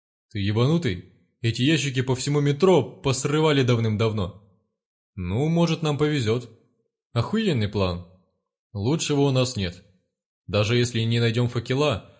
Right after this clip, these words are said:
то в любом случае доберемся до станции. Там уже решим, что делать». «Бля, ты не забыл про ебаного монстра? С ним что делать будем?» «Не бывает никаких монстров. Это человек. У меня кулемет.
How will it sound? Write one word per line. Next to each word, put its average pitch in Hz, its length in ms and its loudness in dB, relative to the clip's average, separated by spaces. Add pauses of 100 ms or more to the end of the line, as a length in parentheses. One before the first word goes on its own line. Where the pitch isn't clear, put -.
(140)
то 143 140 2
в 143 60 2
любом 156 320 0
случае 185 340 0
доберемся 123 540 0
до 117 100 0
станции. - 580 -4 (540)
Там 170 280 2
уже 143 240 2
решим, 139 320 0
что 104 180 -4
делать». 90 400 -4 (840)
«Бля, 117 440 0
ты 117 140 -2
не 117 100 2
забыл 131 320 4
про 123 160 2
ебаного 117 380 2
монстра? 143 480 -2 (420)
С - 140 -12
ним 185 200 4
что 151 140 0
делать 131 260 2
будем?» 104 460 -4 (680)
«Не 95 180 -2
бывает 120 480 2
никаких 101 400 -4
монстров. 98 500 0 (460)
Это 123 240 0
человек. 139 580 0 (300)
У 113 140 -2
меня 123 220 2
кулемет. 123 500 0